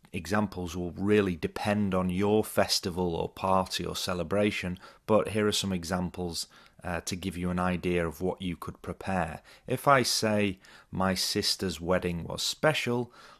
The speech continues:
let's explain why with an example. "I enjoyed the occasion because it was great to see my sister so happy on her big day."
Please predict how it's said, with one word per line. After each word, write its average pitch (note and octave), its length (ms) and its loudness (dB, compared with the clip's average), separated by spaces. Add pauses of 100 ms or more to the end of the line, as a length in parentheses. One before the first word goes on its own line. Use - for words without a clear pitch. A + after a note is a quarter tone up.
let's - 400 -4
explain F2 680 -6
why G#2 460 2
with F2+ 160 -4
an E2 140 -6
example. G2 720 -4 (540)
"I G#2+ 100 4
enjoyed G#2+ 420 4
the G#2 80 2
occasion G2+ 500 2
because F2+ 300 -4
it - 80 -4
was F2+ 120 -6
great G2 420 2
to F#2 120 -6
see F#2 240 2
my F#2 160 0
sister G#2+ 580 0 (240)
so C3 460 6
happy G#2+ 480 2
on G2 240 -2
her F#2 200 0
big E2+ 460 -2
day." E2 400 -4